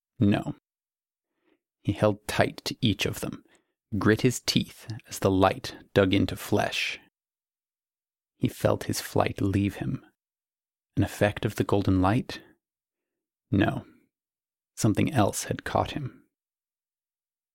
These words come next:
Scion let up, leaving Eidolon to desperately cast aside the crystal exterior and pray for regeneration. His flesh began to heal, forming bone ridges where flesh met flesh.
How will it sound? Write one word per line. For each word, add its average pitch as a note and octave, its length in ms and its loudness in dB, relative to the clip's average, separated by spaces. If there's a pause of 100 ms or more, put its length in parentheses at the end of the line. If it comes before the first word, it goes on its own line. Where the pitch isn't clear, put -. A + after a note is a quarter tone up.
(120)
Scion A2+ 600 4
let G#2+ 160 4
up, - 320 -6 (580)
leaving G#2+ 320 4
Eidolon G2+ 540 2
to - 120 -12
desperately G#2 540 0
cast - 340 -2
aside G2 380 2
the G2 60 -2
crystal - 360 0
exterior - 760 0 (120)
and - 240 -2
pray G#2 300 0
for - 160 -4
regeneration. G#2 800 0 (1400)
His - 200 0
flesh A#2 420 2
began A2 340 4
to - 100 -6
heal, - 520 -4 (180)
forming G#2+ 340 4
bone A2+ 280 6
ridges G#2 480 2
where - 160 -4
flesh - 320 0
met G2 160 2
flesh. - 580 -2